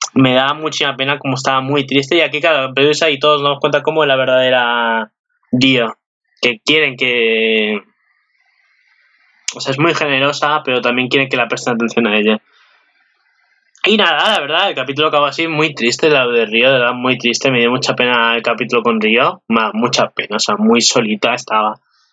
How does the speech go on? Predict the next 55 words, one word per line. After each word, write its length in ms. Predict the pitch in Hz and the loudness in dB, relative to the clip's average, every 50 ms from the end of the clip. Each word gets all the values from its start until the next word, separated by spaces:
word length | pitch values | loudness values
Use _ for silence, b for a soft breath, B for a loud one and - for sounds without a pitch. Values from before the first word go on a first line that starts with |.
| _ _ _ _ _ _ _ _ _ | _ _ _ _ _ _ _ _ _
afrontado 560 | - 131 135 127 131 127 131 135 139 143 139 135 | -4 -4 -4 -4 -4 -2 2 2 4 4 2 0
sola 420 | - - 135 139 143 143 139 135 | 2 2 2 4 4 2 0 -2
y 100 | 131 117 | -4 -2
todo, 280 | - 135 139 143 143 139 | 0 2 2 4 2 2
y 80 | 135 | 2
lo 160 | 123 120 123 | 2 4 4
de 60 | 123 120 | 4 4
lo 120 | 123 110 | 2 0
que 60 | - | -2
se 100 | 113 - | -6 -6
culpó 320 | - - 117 113 107 - 135 | 0 2 2 2 4 2 0
a 60 | 131 | 0
sí 160 | 135 131 120 | 0 -4 -4
misma 320 | 117 120 131 135 139 127 | -2 -2 0 0 -2 -2
por 180 | 131 135 123 120 | -2 -2 0 0
el 140 | 113 110 107 | 0 0 -2
fallo 200 | - 127 120 123 | -2 -2 -2 0
del 80 | 127 | 0
rodaje, 440 | 117 117 110 113 107 110 - - 117 | -2 0 0 0 0 -2 -2 -4 -4
me 300 | 117 110 107 110 110 104 | -2 0 2 2 2 2
dio 180 | 104 104 123 131 | 2 2 2 2
muchísima 640 | 143 151 160 151 - - 202 - - 147 127 120 - | 2 2 2 0 0 -2 -2 -2 -2 -2 -2 -2 -2
pena 240 | 135 131 127 127 | -2 -2 0 0
lo 100 | 123 120 | 0 2
de 120 | 117 117 110 | 2 2 2
Ryo, 200 | 117 120 117 113 | 2 2 2 2
de 60 | 110 | 2
verdad, 320 | 110 113 117 113 110 107 - _ _ _ | 2 2 2 0 -2 -6 -10 _ _ _
muchísima 880 | 120 123 123 135 156 170 175 - - - - 185 - - 151 139 127 127 | 2 4 4 6 6 4 2 0 -2 -2 -2 -2 -2 0 0 0 0 -2
pena 220 | 139 135 131 127 | -2 -4 -2 -2
me 100 | 123 123 | -2 0
dio 160 | 123 127 127 | 0 2 2
de 160 | 123 120 120 | 4 4 2
Ryo 160 | 110 120 120 120 | 2 2 2 0
este 180 | 113 - 110 | 0 0 -2
capítulo. 460 | 117 113 110 117 107 117 117 117 117 - B B B B B B B B B B B B B B B B B | -2 0 0 0 0 2 2 2 2 -2 B B B B B B B B B B B B B B B B B
Y 80 | 151 151 | 0 0
nada, 380 | 156 202 262 277 254 196 156 | 0 0 0 0 -2 -2 -2
la 120 | 151 139 135 | -2 -2 -2
verdad, 340 | 139 151 190 240 247 196 170 | 0 0 0 0 0 0 0
eh, 960 | 156 147 143 139 139 135 135 131 127 127 127 127 127 123 113 117 113 113 113 113 | 0 0 0 0 0 0 0 0 -2 -2 -2 -2 -2 0 0 0 2 2 2 2
ahí 260 | 113 113 123 135 135 | 2 2 4 2 2
sí 220 | 131 - - 156 151 | 2 2 0 0 0
acabó 200 | 147 139 143 147 | 2 2 0 0
el 80 | 143 | 0
capítulo 500 | 143 135 127 131 131 139 147 160 160 156 | 0 -4 -4 -4 -2 0 2 2 2 2
de, 320 | 143 131 127 123 120 120 117 | 0 0 0 0 0 0 2
de 120 | 117 113 | 0 0
Ryo, 280 | 107 123 123 143 170 180 | 2 2 2 2 2 2
no 200 | 160 131 127 127 | 0 0 0 0
hubo 260 | 131 127 127 127 127 | 0 2 2 2 4
más 240 | 123 120 120 - - | 2 0 0 -2 -2
cosas, 300 | - 131 - - 156 156 | -4 -4 -2 0 0 2
la 80 | 139 | 2
verdad. 260 | 127 123 131 160 214 | 2 2 0 0 0